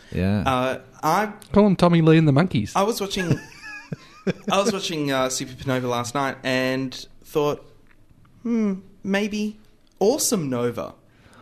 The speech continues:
Speaker 1: Awesome Nova.
Speaker 2: 'Cause they do say the word awesome a hell of a lot.
Speaker 1: Ah.
Speaker 2: So maybe awesome Nova.
Speaker 1: Awesome Nova.
Speaker 3: I wonder if they're not allowed to use a name that sounds like it, like if they just dropped the E.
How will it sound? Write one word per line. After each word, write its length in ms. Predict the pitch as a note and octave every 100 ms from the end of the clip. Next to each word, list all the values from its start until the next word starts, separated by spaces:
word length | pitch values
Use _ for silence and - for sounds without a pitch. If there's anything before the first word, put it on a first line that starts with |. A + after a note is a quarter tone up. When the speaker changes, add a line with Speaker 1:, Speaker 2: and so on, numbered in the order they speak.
| - _
Speaker 1:
Awesome 540 | - E2+ G#2 - G#2+ G2
Nova. 280 | D#2+ D2+ C#2+
Speaker 2:
'Cause 140 | F#3
they 80 | -
do 160 | D3
say 140 | D#3 F3+
the 80 | E3
word 160 | D#3+ D3+
awesome 520 | C3+ C#3+ - B2+ B2+ - -
a 20 | B2
hell 680 | - - - - A#3+ A3
of 100 | E3+
a 20 | A#2+
lot. 340 | D#2+ - - _ _ -
Speaker 1:
Ah. 320 | D#2+ E2+ D3
Speaker 2:
So 140 | F#3 C#3
maybe 560 | C#3 D3 C#3 A#2 B2+ _ _ _ _ _ -
awesome 340 | C#3 C3+ C3
Nova. 320 | A#2 G2 F#2+ F2+ - -
Speaker 1:
Awesome 320 | F2 - E2+
Nova. 340 | E2+ G2+ G2+ - - - -
Speaker 3:
I 60 |
wonder 260 | D#3 F#3+ A#3
if 120 | A3+
they're 100 | F#3
not 160 | D3+ C#3
allowed 280 | C3 B2 A#2+
to 100 | A#2+
use 300 | A2+ A#2 G#2+
a 40 |
name 280 | G#2+ G#2+ G2+
that 280 | G2+ - -
sounds 380 | - G#2 A2
like 220 | A#2 F#2 E2+
it, 120 | - -
like 180 | G#2+ G#2+
if 100 | G#2
they 100 | A2
just 240 | G#2+ G#2
dropped 280 | A2 G2+ -
the 260 | F#2+ F2 E2+ _ -
E. 300 | F#2+ F2+